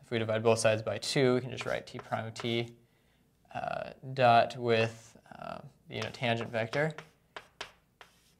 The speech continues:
is equal to zero. But now let's take a look at the definition of,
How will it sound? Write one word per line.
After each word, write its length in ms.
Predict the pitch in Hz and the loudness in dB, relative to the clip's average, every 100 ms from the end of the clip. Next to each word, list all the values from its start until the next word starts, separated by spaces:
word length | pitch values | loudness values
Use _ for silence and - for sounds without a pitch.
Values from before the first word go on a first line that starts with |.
| _ _ - | _ _ -2
is 240 | 147 131 | 0 2
equal 220 | 135 120 | 0 0
to 120 | 117 113 | 2 2
zero. 460 | 120 117 - - - _ _ _ _ _ _ _ _ _ | 4 4 4 -2 -10 _ _ _ _ _ _ _ _ _
But 260 | 165 147 - | -2 -2 0
now 100 | 147 | 0
let's 160 | 139 | 0
take 180 | - 147 | 6 8
a 40 | 131 | 10
look 220 | 127 127 | 10 10
at 280 | 120 117 123 | 6 6 4
the 60 | |
definition 560 | 123 120 120 120 - 120 | 6 6 6 0 0 2
of, 420 | 113 107 - - | 4 4 -2 -14